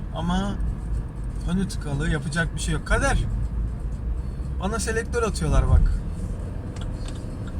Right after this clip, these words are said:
Hop! Sen misin bana selektör atan? Puşt! Deriz. Orada puştu, puştu biplemeyeceğim. Burada hiçbir kurulu yok. Bunu direkt atacağım arkadaşlar. Oha! Allah belanı. Tamam,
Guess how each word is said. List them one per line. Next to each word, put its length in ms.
Hop! 420
Sen 300
misin 260
bana 180
selektör 460
atan? 260
Puşt! 200
Deriz. 440
Orada 280
puştu, 420
puştu 260
biplemeyeceğim. 680
Burada 140
hiçbir 300
kurulu 380
yok. 260
Bunu 200
direkt 240
atacağım 400
arkadaşlar. 540
Oha! 500
Allah 340
belanı. 340
Tamam, 260